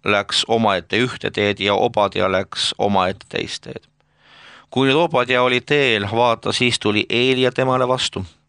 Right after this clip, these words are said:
Teda ära tundes heitis ta silmili maha ja küsis: "Kas see oled sina, mu isand Eelia?"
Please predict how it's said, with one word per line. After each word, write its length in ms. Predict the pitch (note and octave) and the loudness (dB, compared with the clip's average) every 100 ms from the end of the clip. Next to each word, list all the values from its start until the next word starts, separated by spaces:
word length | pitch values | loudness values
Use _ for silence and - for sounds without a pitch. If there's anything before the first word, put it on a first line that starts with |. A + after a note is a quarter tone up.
| _ - - - - _ | _ -20 -20 -20 -20 _
Teda 300 | - B2 A#2 B2 | -2 0 2 2
ära 220 | C#3 G#2+ | 2 0
tundes 480 | - G#2+ G#2 G2+ - | 0 0 0 -2 0
heitis 400 | A#2 A2+ A2 G#2 | 0 -2 -4 -4
ta 140 | G#2 | -2
silmili 460 | - C3+ A#2 G2+ G#2 | 0 2 2 2 2
maha 280 | B2+ A2 F#2 | 0 0 -2
ja 180 | F#2+ F#2+ | -2 -4
küsis: 420 | B2+ A#2 - - _ _ - - _ _ _ | -2 -4 -4 -10 _ _ -20 -20 _ _ _
"Kas 240 | - A2+ - | -2 2 2
see 180 | C3 | 4
oled 180 | C3 C3 | 2 0
sina, 320 | B2 D3 A2 | -2 0 0
mu 160 | F#2+ G2+ | 2 2
isand 320 | A2 G#2 G#2 | 0 0 0
Eelia?" 400 | A#2+ G#2+ F#2+ F#2+ | 0 2 0 -4